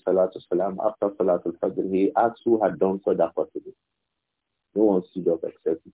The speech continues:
was Abu Bakr. Who is fasting today? Abu Bakr. Who would help someone today? Abu Bakr. In all of these, Abu Bakr, Abu Bakr, Abu Bakr. So the companions knew that he was better than them.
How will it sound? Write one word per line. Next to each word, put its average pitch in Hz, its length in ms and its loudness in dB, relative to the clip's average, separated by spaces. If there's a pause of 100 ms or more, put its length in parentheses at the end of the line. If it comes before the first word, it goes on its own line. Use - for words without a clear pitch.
was 78 200 -6
Abu 76 200 -8
Bakr. 78 120 -8 (1200)
Who 120 140 6
is 110 140 -2
fasting 98 500 0
today? - 200 -20 (800)
Abu 85 220 4
Bakr. 80 180 -2 (680)
Who 110 80 2
would 113 140 4
help 104 240 2
someone 90 360 0
today? - 180 -18 (160)
Abu 90 220 4
Bakr. - 260 -4 (2500)
In 165 160 8
all 262 200 4
of 175 80 -2
these, 123 280 2
Abu - 220 -4
Bakr, - 280 -12
Abu - 160 -10
Bakr, - 280 -6
Abu - 160 -4
Bakr. - 120 -14 (1000)
So 156 140 6
the - 80 2
companions 170 680 6
knew 156 360 10
that 107 160 6
he 98 60 8
was 101 220 6
better 120 360 2
than 98 200 -4
them. 85 160 -4